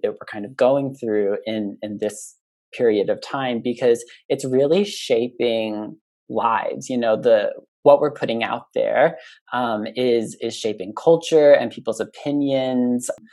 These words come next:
Do you feel like the content you're creating, but also just the, the, the social media landscape and the artistic landscape that we're living in is shaping our culture? And do you think that that's,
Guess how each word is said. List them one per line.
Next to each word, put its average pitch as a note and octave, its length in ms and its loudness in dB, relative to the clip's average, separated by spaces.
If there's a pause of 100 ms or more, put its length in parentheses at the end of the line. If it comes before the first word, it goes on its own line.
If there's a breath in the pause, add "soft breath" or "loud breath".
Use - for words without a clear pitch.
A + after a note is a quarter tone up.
(300 soft breath)
Do C#3 80 0
you D3 200 4
feel C3+ 420 6
like C3 500 4 (180)
the C3+ 80 4
content C3 480 -4
you're B2 240 2
creating, A2+ 400 2
but A2+ 160 0
also A#2+ 340 2
just A#2 380 -6
the, A#2+ 720 2 (280)
the, - 180 0 (300)
the A#2+ 240 -4
social C3 360 0
media A2+ 320 2
landscape G#2+ 680 0
and G#2+ 200 -4
the G#2+ 360 4 (180)
artistic A2+ 520 -2
landscape G#2+ 420 -2
that A2+ 120 -4
we're A2 100 0
living A2 260 -2
in A2 240 -2 (300 loud breath)
is B2+ 160 0
shaping F3 480 0
our D3 200 -2
culture? E3+ 360 0
And B2+ 180 0
do B2+ 80 -4
you B2 100 0
think A2 240 -6
that C3+ 160 0
that's, - 440 0